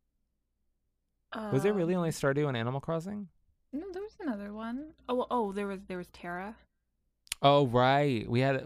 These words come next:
Speaker 1: yeah, we
Speaker 2: Off
Speaker 1: did.
Speaker 2: the
Speaker 1: We bounced
Speaker 2: Switch.
Speaker 1: around a few, like, M M Os.
Speaker 2: Mm-hmm.
Speaker 1: Yeah. That was fun. See, we,
Speaker 2: Yeah.
Speaker 1: but it, we used it as, like, an extension too. And I think
Speaker 2: Mm-hmm.
Speaker 1: that's also really important,
Speaker 2: I think
Speaker 1: is that
Speaker 2: we kind
Speaker 1: it's
Speaker 2: of
Speaker 1: not the primary.
Speaker 2: Yeah, we used it as, like, a special, like, "Oh, you know what? Like, this night, like, let's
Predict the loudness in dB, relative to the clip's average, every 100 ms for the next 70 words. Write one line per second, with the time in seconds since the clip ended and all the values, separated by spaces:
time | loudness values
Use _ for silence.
0 | 2 4 4 4 4 2 2 2 0 2
1 | 2 2 0 0 0 0 0 -4 -2 -2
2 | -2 -4 -10 _ _ -10 -2 2 6 6
3 | 4 0 -8 _ _ _ 2 2 2 0
4 | 0 2 0 -6 -10 -2 2 2 2 0
5 | 2 2 4 2 0 0 0 2 0 0
6 | -2 -4 -2 -2 0 -2 -2 0 0 2
7 | 0 0 0 0 -2 0 0 0 -2 -4
8 | -4 -4 -4 -2 -2 -2 -4 -8 -6 -4
9 | -4 -4 -4 -4 -4 -6 -8 -10 -12 -18
10 | -10 -8 -6 -8 -8 -10 -14 -10 -10 -10
11 | -12 -12 -12 -14 -16 -12 -10 -10 -10 -10
12 | -12 -10 -6 -6 -6 -8 -10 -10 -12 -14
13 | -12 -12 -12 -10 -8 -8 -10 -14 -14 -18
14 | -18